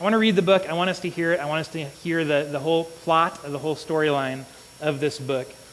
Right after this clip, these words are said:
And so, uh, if you would, please join me in standing for the reading of God's holy word today.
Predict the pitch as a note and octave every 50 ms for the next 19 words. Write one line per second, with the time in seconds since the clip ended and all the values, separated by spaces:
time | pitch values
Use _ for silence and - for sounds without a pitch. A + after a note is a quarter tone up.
0 | - - - C#3+ C#3+ C#3+ - - - D3+ C#3+ C#3 C#3 C#3 C3+ C3+ C#3 C#3 - -
1 | - - - - - E3 D3+ C3+ C3+ C#3+ D3+ E3 D#3 - - D#3+ D#3+ D#3 E3 F#3
2 | D#3+ C3+ C3+ C3+ C3+ C#3 C#3+ - - - - - - F3+ E3 C#3 E3 D#3 D3 D3
3 | C#3+ C3+ C3 C3 - C3+ B2+ B2 A#2 A2+ A#2 A#2 A#2 - - C3+ B2 B2+ C3 C3
4 | B2 B2 A#2 A2 B2 A#2 A#2 A2+ A2+ B2 A#2+ A#2 A#2 G#2+ A2 A2 A2 A2+ - A2+
5 | A2 A2 A2+